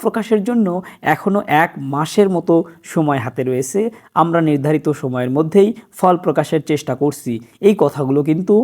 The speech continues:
এই যে ঢাকা বোর্ডের যে চেয়ারম্যান, তিনি বলতেছেন। দেখো, মঙ্গলবার ষোলোই এপ্রিল, অর্থাৎ তোমরা জানো যে আজ মঙ্গলবার ষোলো এপ্রিল সকালে দ্য ডেইলি ক্যাম্পাসের সাথে আলাপকালে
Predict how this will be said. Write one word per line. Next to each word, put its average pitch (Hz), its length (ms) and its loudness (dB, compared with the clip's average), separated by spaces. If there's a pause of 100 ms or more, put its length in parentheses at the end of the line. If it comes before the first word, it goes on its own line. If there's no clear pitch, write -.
(260)
এই 208 220 2
যে 226 60 8 (180)
ঢাকা 135 340 0
বোর্ডের 185 380 2
যে 143 160 0
চেয়ারম্যান, 135 380 0 (120)
তিনি 156 180 2
বলতেছেন। 120 480 -4 (560)
দেখো, 151 280 -2 (240)
মঙ্গলবার 156 480 2 (360)
ষোলোই 220 460 4 (180)
এপ্রিল, 104 260 -8 (540)
অর্থাৎ 139 380 0 (340)
তোমরা 190 260 4 (100)
জানো 123 240 2 (260)
যে 165 120 0 (200)
আজ 139 100 2 (120)
মঙ্গলবার 127 460 2 (320)
ষোলো 220 240 6 (100)
এপ্রিল 175 280 2 (440)
সকালে 208 520 2 (240)
দ্য 139 80 4 (120)
ডেইলি 160 300 4
ক্যাম্পাসের 226 540 2
সাথে 226 240 0 (260)
আলাপকালে 139 520 0